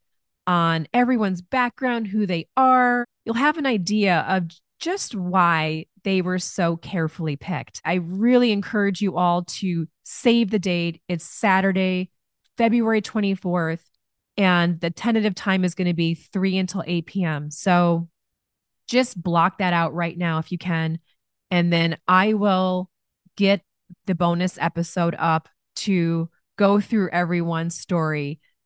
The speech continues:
and why you really need to be there to take in and be around the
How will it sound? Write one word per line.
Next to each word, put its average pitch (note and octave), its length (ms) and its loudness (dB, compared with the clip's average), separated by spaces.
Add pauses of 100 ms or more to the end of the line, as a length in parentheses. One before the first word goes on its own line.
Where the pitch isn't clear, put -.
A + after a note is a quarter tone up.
(180)
and D#3+ 500 -2 (160)
why E3+ 720 2
you G3 220 2
really A#3 580 4
need B3 340 0
to A#3+ 140 0
be G#3 320 -2
there F3 400 -6 (540)
to F3+ 580 0
take G#3+ 420 -2
in E3+ 320 -2
and E3+ 140 -2
be F3+ 160 -2
around E3 560 -2
the E3 220 -6